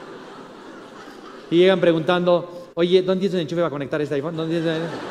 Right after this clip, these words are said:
no?" Y así van. Toda, de cuatro a diez de la noche están así. ¿No? Pues bueno, ya dijeron que mejoraron la pila. Bueno, vamos a ver si es cierto.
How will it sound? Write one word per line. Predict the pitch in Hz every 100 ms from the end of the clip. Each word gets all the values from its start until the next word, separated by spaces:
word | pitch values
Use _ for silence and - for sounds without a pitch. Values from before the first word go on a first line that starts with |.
| 151
no?" | 175 185 - - - - - - - -
Y |
así | 170 170
van. | 202 160 - - -
Toda, | 233 233 247 254
de | 170 190 -
cuatro | 262 269 269 311 277 -
a | 180
diez | 190 240 254
de |
la | 269 254
noche | 240 214 226 202
están | 180 208
así. | 202 180 117 - - - - - - - - - - - - - - - - - - - - - -
¿No? | 151 170 214 - - - _ _ _ _ _ _ _
Pues | -
bueno, | 170 170
ya | 170
dijeron | 185 202 196
que | 185
mejoraron | 156 170 170
la | 151
pila. | 165 131
Bueno, | 135
vamos | 151 165
a |
ver | 156
si | 147
es |
cierto. | 151 147 -